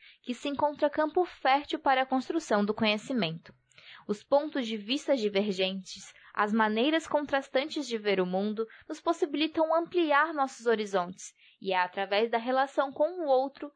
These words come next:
que conseguimos nos conhecer melhor. A convivência respeitosa é pressuposto para a construção desses conhecimentos. Acreditamos, portanto, que é através do combate à ignorância que conseguimos derrubar preconceitos tão enraizados na nossa história,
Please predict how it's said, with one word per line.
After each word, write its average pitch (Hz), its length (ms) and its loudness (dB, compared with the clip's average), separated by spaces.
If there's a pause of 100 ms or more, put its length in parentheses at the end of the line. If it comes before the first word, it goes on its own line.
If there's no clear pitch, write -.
(220)
que 320 140 -8
conseguimos 247 680 0
nos 240 140 0
conhecer 240 560 0
melhor. 190 420 2 (600)
A 202 80 0
convivência 220 640 0
respeitosa 220 880 0 (200)
é 226 120 -2
pressuposto 302 840 0
para 311 220 2
a 311 40 2
construção 311 560 0
desses 233 280 -2
conhecimentos. 240 880 -4 (300)
Acreditamos, 202 600 0
portanto, 214 680 -2 (340)
que - 80 -2
é 208 60 4
através 214 460 2
do 240 100 -2
combate 339 640 2
à 302 60 4
ignorância 247 760 0 (240)
que 330 120 -8
conseguimos 302 640 -2
derrubar 269 500 2
preconceitos 254 800 -2
tão 320 260 2
enraizados 311 760 2
na 247 120 -2
nossa 240 280 0
história, 208 540 0